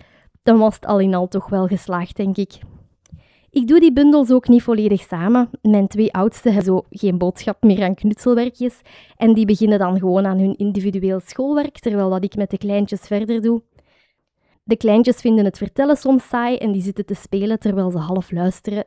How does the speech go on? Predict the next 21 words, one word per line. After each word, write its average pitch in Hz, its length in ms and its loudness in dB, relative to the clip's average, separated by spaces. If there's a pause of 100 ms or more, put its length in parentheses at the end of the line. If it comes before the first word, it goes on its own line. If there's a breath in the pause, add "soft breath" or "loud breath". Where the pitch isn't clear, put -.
Dat 202 140 -6
wijst 190 280 -6
zichzelf 175 440 -6
wel 175 160 -2
uit. 170 340 -6 (800 soft breath)
Goed, - 300 -2 (100)
zo 277 300 6
doen 311 180 8
wij 262 120 6
het 269 160 2
dus, 269 260 0
maar 233 240 2
ik 214 100 -6
ben 202 180 2
wel 208 140 4
benieuwd 202 340 0
hoe 214 200 0
jullie 214 280 2
jullie 190 220 0
zomer 185 340 -2
invullen, 180 380 -2